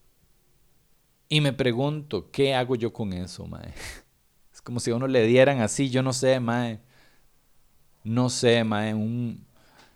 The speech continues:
el conocimiento de que el mundo se está yendo al carajo. Tome, mae,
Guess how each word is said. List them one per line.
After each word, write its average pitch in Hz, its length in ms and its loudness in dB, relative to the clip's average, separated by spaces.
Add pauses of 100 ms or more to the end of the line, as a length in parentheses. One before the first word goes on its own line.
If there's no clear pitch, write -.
(2750)
el 113 240 0
conocimiento 123 960 2
de 143 100 6
que 120 120 -4
el 110 60 0
mundo 131 280 -2
se 139 100 -4
está 135 220 0
yendo 143 240 0
al 147 100 0
carajo. 120 420 4
Tome, 160 340 4
mae, 151 340 0